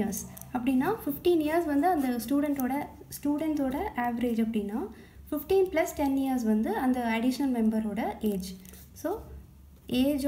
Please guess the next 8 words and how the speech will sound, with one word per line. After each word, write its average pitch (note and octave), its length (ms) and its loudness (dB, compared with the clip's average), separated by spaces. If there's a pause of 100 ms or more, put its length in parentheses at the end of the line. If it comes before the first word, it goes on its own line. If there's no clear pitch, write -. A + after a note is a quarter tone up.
of C4+ 60 -4 (1700)
teacher C#4 320 2 (140)
வந்து G#3+ 240 2 (180)
fifteen B3+ 380 0
plus A3 180 0 (100)
ten, G#3 140 0 (1080)
twenty-five A3 560 2
years. F#3 180 2